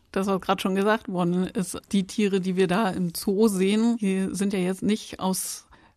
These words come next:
den Brandenburger Wäldern gesammelt worden und eingesperrt worden, weil die würden da tatsächlich nicht glücklich werden. Wir hatten das ja ein paar Mal auch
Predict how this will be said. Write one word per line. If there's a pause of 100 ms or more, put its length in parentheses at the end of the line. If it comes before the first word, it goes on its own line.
(140)
den
Brandenburger
Wäldern
gesammelt
worden
und
eingesperrt
worden,
weil
die
würden
da
tatsächlich
nicht
glücklich
werden.
Wir
hatten
das
ja
ein
paar
Mal
auch